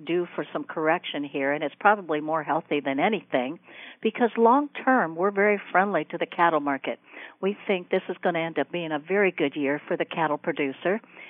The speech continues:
and we think at the end of this year of two thousand nineteen, we will look back and we will have closed the year higher than we did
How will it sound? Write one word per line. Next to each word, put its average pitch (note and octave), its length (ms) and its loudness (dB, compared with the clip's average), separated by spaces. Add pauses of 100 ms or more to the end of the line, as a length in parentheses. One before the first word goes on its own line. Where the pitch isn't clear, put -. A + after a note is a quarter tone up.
(180)
and F#3+ 300 0
we G3 260 2
think F3 240 2
at E3 140 -2
the D#3+ 140 0
end G#3+ 140 4
of F3 140 2
this D3+ 180 2 (100)
year D3 200 0
of E3+ 100 -2
two F3 160 -4
thousand D3+ 380 2
nineteen, D3+ 580 -4 (380)
we G3 160 6
will F3+ 180 4
look D#3+ 200 2
back G3 440 4
and F3 100 -2
we E3+ 120 2
will F3 120 0
have D#3 220 -6
closed E3 340 4
the E3+ 80 -2
year D3+ 200 0
higher E3 300 4
than C#3+ 160 -2
we D3+ 120 0
did D3 300 0